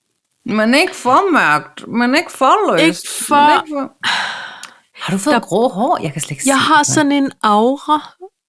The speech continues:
Speaker 2: af nogle, <laughs> sådan nogle lidt ko-, ja,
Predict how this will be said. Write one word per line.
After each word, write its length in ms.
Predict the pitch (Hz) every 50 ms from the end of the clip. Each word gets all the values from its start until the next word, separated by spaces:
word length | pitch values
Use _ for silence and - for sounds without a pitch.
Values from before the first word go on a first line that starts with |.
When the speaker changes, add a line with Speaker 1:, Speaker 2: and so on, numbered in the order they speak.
| _ -
Speaker 2:
af 120 | 240 233
nogle, 380 | 233 240 240 233 233 233 226 214
<laughs> 800 | 226 214 - - - - - - - - - - - 320 339 -
sådan 180 | - - - _ _ -
nogle 200 | 339 339 311 294 - - - - - - _ -
lidt 380 | 311 320 320 - - - _
ko-, 100 | - - - - -
ja, 140 | - 233